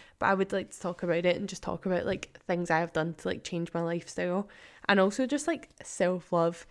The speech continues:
And as well, I want to get some guests on, but here's the thing that I was thinking about the guests could be quite fun to do. Ask every giga, every, lost my words there.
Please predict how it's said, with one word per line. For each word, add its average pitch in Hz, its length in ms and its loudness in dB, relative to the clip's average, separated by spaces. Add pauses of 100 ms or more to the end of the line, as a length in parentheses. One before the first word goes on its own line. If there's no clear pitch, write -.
(460)
And 190 380 4
as 190 120 0
well, 190 440 6
I 202 60 0
want 190 220 2
to - 60 -16
get - 160 -2
some 269 180 2
guests 180 320 2
on, 202 160 4
but - 180 -2
here's 233 280 2
the 277 60 0
thing 220 240 2
that - 80 -2
I 196 60 0
was 208 120 -2
thinking 185 300 -2
about 185 220 -2
the 196 80 -4
guests 180 360 -2
could 196 200 -2
be - 80 -10
quite 175 320 -4
fun 175 420 -4
to - 140 -20
do. 165 360 2 (720)
Ask 233 340 2
every 214 240 -2
giga, 196 440 0 (180)
every, 208 400 2 (960)
lost 190 320 6
my 170 100 4
words 175 240 -4
there. 220 160 -4